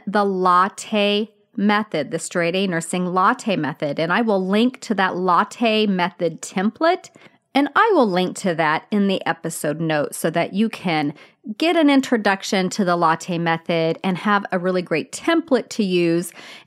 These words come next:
And what some students do as they're reading about a disease condition is they go through and they fill out the key parts of this template with that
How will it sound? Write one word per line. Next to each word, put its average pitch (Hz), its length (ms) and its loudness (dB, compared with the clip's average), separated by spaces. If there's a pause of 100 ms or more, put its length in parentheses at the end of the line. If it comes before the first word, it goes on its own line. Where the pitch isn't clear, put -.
And 208 260 2
what 202 220 0
some 180 360 0
students 285 580 -2
do 226 460 2
as 180 240 -2
they're 147 240 -2
reading 269 560 2
about 220 260 -2
a 208 60 0
disease 196 440 -4
condition 208 640 -2 (320)
is 240 160 0
they 247 140 2
go 285 240 2
through 330 220 -2
and 277 100 4
they 214 60 2
fill 240 400 0
out 269 220 0
the 233 80 -4
key 240 280 -2
parts 190 480 -2
of 185 220 0
this 196 240 -4
template 185 640 -2
with 202 360 0
that 196 360 -2